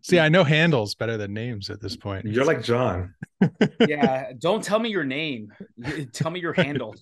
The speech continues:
Speaker 1: <laughs> Yes. <laughs>
Speaker 2: So we also had a showcase, the E V showcase. We had other E Vs, so it wasn't just all Teslas. Um, so we had a couple of Rivians there, or R-, R one Ts, and, uh,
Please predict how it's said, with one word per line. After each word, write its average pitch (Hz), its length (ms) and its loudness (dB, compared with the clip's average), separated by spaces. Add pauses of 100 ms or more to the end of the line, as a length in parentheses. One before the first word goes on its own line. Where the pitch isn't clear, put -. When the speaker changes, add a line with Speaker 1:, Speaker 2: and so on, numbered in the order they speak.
Speaker 1:
<laughs> - 160 -16
Yes. 151 600 0 (600)
<laughs> - 100 -4 (2250)
Speaker 2:
So - 180 0
we 135 160 4
also 156 240 2
had 143 120 2
a 127 60 2
showcase, 135 640 0
the 139 80 -8
E 139 120 -6
V 120 100 -4
showcase. 120 560 -2
We 110 100 -4
had 110 160 -2
other 123 220 -2
E 127 120 -6
Vs, 120 300 -6
so 107 240 -4
it 101 60 -2
wasn't 110 260 -4
just 110 160 -8
all 101 160 -4
Teslas. 110 600 -4 (100)
Um, 95 420 -4
so 92 140 -6
we 98 140 -6
had 95 240 0
a 90 240 -4 (280)
couple 107 220 -4
of 95 80 -2
Rivians 104 520 -2
there, 101 280 0
or 98 180 -4
R-, 98 280 -8
R 95 180 -4
one 95 140 -4
Ts, 95 320 -8
and, 92 440 -6
uh, 92 280 -8